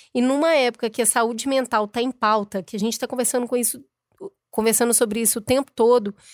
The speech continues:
esse ano a gente fez aqui no Mamilos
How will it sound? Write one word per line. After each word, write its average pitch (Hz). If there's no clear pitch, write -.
esse 214
ano 220
a 240
gente 233
fez 233
aqui 226
no 220
Mamilos 220